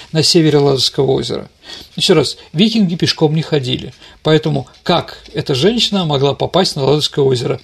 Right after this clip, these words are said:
Только на лодьях, на дракарах или каких-то других дивных кораблях, которые у них были. А также, по-моему, ещё Фи была к этому времени, да, знаменитая находка, а, где-то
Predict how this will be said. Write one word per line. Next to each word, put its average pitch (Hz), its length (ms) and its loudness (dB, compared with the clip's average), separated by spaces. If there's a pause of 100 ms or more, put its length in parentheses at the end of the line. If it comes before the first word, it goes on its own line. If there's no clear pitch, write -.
Только 156 500 4
на 139 160 0
лодьях, 131 680 2
на 139 140 -6
дракарах 147 680 0 (220)
или 147 160 2
каких-то 147 320 0
других 135 380 0
дивных 143 460 -2 (160)
кораблях, 135 500 0
которые 139 380 2
у 127 60 0
них 127 240 -4
были. 127 220 -4 (680)
А 165 240 4
также, 277 360 2 (960)
по-моему, 202 320 4
ещё 160 200 4
Фи - 500 -2
была 175 360 4
к - 140 -10
этому 160 340 2
времени, 151 600 2
да, 147 280 0 (220)
знаменитая 143 600 -2
находка, 180 560 0 (460)
а, 156 320 4
где-то 147 540 0